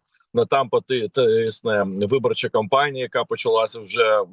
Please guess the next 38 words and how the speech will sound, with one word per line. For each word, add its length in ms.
в 140
Сполучених 540
Штатах 400
Америки. 640
А, 180
ну 200
і 40
Україна 500
показує, 580
що 200
ніхто 300
нікуди 420
йти 180
не 180
збирається. 720
Всі 180
ті 100
розмови, 520
які 220
там 200
ви 80
теоретично 680
можете 360
вести, 400
ну, 140
можете 380
і 40
далі 340
собі 260
вести, 440
тому 280
що 160
на 100
Україну 440
це 140
ніяк 340
не 60
впливає 600